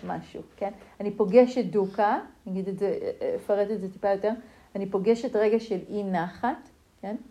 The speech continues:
ואני פוגשת אותו דרך התודעה שמתעוררת בתאווה, שיהיה משהו אחר. פוגשת אותה דרך התודעה שסולדת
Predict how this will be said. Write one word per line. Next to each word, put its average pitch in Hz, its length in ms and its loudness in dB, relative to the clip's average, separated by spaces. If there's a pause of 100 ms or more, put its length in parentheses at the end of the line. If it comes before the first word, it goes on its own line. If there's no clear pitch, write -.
(560)
ואני 190 160 0
פוגשת 196 500 -2
אותו 214 220 0
דרך 202 380 2
התודעה 180 520 -4
שמתעוררת 196 1600 -2
בתאווה, 185 720 -2 (600)
שיהיה 190 340 -4
משהו 185 340 -4
אחר. 202 260 -2 (1400)
פוגשת 220 540 2
אותה 202 200 0
דרך 208 480 0
התודעה 190 920 0
שסולדת 214 1000 2